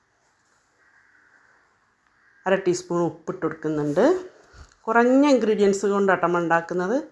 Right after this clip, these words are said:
ഇനി ഇതാ ബട്ടറാണ് ട്ടോ. അപ്പോൾ ഞാൻ അൻപത് ഗ്രാം ബട്ടറാണ്, അൺസാൾട്ടഡ്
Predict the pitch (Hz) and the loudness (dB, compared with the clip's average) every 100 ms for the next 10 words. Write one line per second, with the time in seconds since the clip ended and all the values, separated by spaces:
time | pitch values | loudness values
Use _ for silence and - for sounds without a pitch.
0 | _ _ _ _ _ _ _ _ _ _ | _ _ _ _ _ _ _ _ _ _
1 | _ _ _ _ _ _ _ _ _ _ | _ _ _ _ _ _ _ _ _ _
2 | _ _ _ - 254 254 254 240 - 190 | _ _ _ 0 4 8 6 4 0 2
3 | 190 - 233 202 165 151 165 226 - - | 2 0 2 4 4 -2 -6 -6 -12 -16
4 | 185 220 214 214 202 196 190 208 214 190 | -8 -2 0 2 4 2 2 0 2 2
5 | 180 190 170 - 185 185 175 - _ - | 2 2 -2 -2 -4 -2 -4 -8 _ -20
6 | _ _ _ _ - 196 196 202 202 196 | _ _ _ _ -6 -4 2 2 2 0
7 | 226 220 | -2 -2